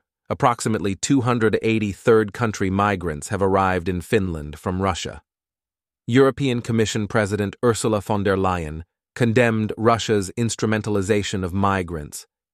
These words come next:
expressing support for Finland's measures to protect European borders. Finnish President Sauli Niinisto linked Russia's actions to Finland's nato membership in April,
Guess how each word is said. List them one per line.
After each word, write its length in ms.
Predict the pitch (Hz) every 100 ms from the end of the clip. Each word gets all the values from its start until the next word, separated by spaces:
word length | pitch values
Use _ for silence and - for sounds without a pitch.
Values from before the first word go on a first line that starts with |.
| _
expressing 500 | 107 - 127 113 113
support 540 | - 107 - 127 90
for 120 | - 104
Finland's 440 | 117 107 101 92
measures 480 | 107 107 95 85 85
to 100 | 98
protect 540 | 107 - 135 104 -
European 500 | 110 107 98 107 101
borders. 580 | 98 110 95 73 62 - _ _ _ _ _ _
Finnish 340 | _ 147 135 -
President 480 | 127 110 110 107 -
Sauli 420 | - 123 120 120
Niinisto 580 | 107 101 92 - 92 90 _ _ -
linked 400 | 117 131 131 -
Russia's 480 | 117 117 - 110 98
actions 520 | 107 104 - 98 92 -
to 100 | 107
Finland's 600 | - 123 110 104 98 101
nato 460 | 113 117 113 113 101
membership 680 | 101 104 90 85 92 78 -
in 140 | 98 101
April, 440 | 107 - 73 76